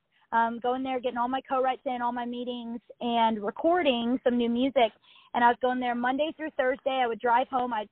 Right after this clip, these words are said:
play Friday and Saturday. I would spend Sundays with my fiance, and I'd go back to Nashville on Monday.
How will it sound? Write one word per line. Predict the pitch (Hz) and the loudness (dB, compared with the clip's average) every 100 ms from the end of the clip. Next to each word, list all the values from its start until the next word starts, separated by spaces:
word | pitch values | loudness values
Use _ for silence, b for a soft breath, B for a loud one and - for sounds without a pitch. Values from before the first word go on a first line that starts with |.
| - | -6
play | 254 254 240 | -2 0 -2
Friday | 254 247 262 269 | -2 -2 -2 -4
and | 254 | -4
Saturday. | 247 233 233 233 226 226 b b - | -2 -2 -2 0 0 -2 b b -2
I | 220 | -2
would | 220 | -2
spend | - 220 - | -6 -8 -4
Sundays | 233 233 233 | -2 0 0
with | 247 220 | -2 -4
my | 220 | -4
fiance, | 233 214 214 220 | -2 -2 -2 -4
and | 208 | -6
I'd | 196 | -4
go | 202 | -4
back | 202 - | -4 -6
to | 208 | -8
Nashville | 196 - 196 | -8 -4 -2
on | 190 | -2
Monday. | 202 208 175 | -2 -2 -4